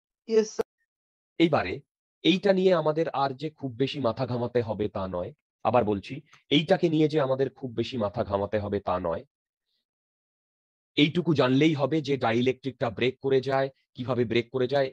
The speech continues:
Speaker 2: এই। এটা নিয়ে আমাদের খুব বেশি আর না মাথা ঘামালেও চলবে। কিন্তু এখান থেকে আমাদের বেশ কয়েকটা কনসেপচুয়াল প্রবলেম করতে হবে। কি বললাম? এখান থেকে বেশ কয়েকটা কনসেপচুয়াল প্রবলেম করতে হবে। সেই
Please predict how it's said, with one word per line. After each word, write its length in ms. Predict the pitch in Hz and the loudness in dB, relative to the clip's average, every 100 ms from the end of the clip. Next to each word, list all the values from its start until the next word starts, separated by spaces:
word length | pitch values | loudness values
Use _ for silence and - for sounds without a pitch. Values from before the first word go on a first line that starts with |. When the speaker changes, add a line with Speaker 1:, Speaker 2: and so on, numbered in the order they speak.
| _ | _
Speaker 2:
এই। 160 | 107 95 _ _ _ _ - | -6 -6 _ _ _ _ -4
এটা 200 | 147 170 | 0 2
নিয়ে 180 | 160 151 | 4 4
আমাদের 200 | 131 123 | 4 0
খুব 140 | - 120 | -2 -8
বেশি 220 | 113 113 113 | -6 0 0
আর 100 | 107 _ _ _ _ _ 123 | 0 _ _ _ _ _ 0
না 180 | 127 117 - _ _ _ _ _ _ - | 2 2 -4 _ _ _ _ _ _ -4
মাথা 260 | 123 117 | -2 -2
ঘামালেও 380 | 110 110 110 120 | -4 -2 0 0
চলবে। 300 | 120 98 - - _ _ _ _ _ _ - | -4 -14 -16 -20 _ _ _ _ _ _ -6
কিন্তু 160 | 175 214 | -4 0
এখান 240 | 147 - 220 | 0 0 -2
থেকে 220 | 214 - 139 120 | -2 -2 -2 0
আমাদের 260 | 139 151 123 | 0 0 -2
বেশ 200 | 143 - | -6 -4
কয়েকটা 340 | 160 151 - 123 | -4 -4 -6 -6
কনসেপচুয়াল 680 | 117 120 - 151 - 120 117 | -4 -4 -4 -6 -2 -2 0
প্রবলেম 360 | 135 135 151 147 | 0 0 0 -2
করতে 280 | 104 98 98 | -4 -10 -10
হবে। 220 | 90 - - _ _ _ _ _ _ - | -10 -12 -14 _ _ _ _ _ _ -6
কি 60 | 135 | 0
বললাম? 260 | 135 160 190 - _ | 0 0 -4 -12 _
এখান 220 | 117 170 170 | -6 -6 -6
থেকে 200 | 151 117 | -2 -2
বেশ 200 | 98 117 - | 0 -2 0
কয়েকটা 300 | 135 135 113 | -2 0 -4
কনসেপচুয়াল 640 | - 113 120 131 - 110 | -4 -6 -4 -8 -2 -4
প্রবলেম 380 | 107 117 113 131 123 | -2 -4 -4 -4 -6
করতে 260 | 95 - | -10 -10
হবে। 220 | 82 80 78 _ _ _ _ - | -10 -10 -14 _ _ _ _ -8
সেই 200 | 123 | -2